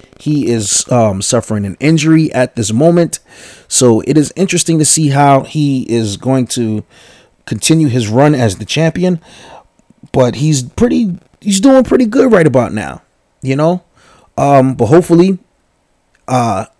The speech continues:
he won't be that hard up in his injury to where he cannot defend the title at this stage of the game. So you got your N X T champion on this particular thing.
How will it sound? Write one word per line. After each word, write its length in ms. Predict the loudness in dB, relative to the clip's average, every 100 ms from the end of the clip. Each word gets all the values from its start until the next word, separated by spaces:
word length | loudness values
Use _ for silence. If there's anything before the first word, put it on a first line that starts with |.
| _
he 180 | -6 -4
won't 280 | 2 2 2
be 180 | 0 0
that 360 | 2 2 0 _ _ _ _ _ _ _ _ _ -16
hard 280 | 0 0 2
up 120 | 0
in 80 | 0
his 160 | 0
injury 340 | -2 0 -2 -2 -4
to 120 | -4
where 140 | -2
he 200 | -4 -6 -8 -18 -18 -4
cannot 280 | -2 -2
defend 260 | -4 -2 -2
the 40 |
title 380 | 2 2 4 2
at 120 | 0
this 120 | -4 -6
stage 260 | -4 -4
of 60 | -4
the 60 |
game. 360 | -2 -2 -2 -4 _ _ -20 _ _
So 380 | -4 2 4 2
you 140 | 0 2
got 260 | 2 2
your 120 | -4
N 120 | 0 0
X 140 | -2
T 140 | -6
champion 480 | -4 -2 -2 0 -2
on 200 | -2 -4
this 140 | -4 -6
particular 500 | -6 -6 -6 -8 -10
thing. 420 | -10 -12 -14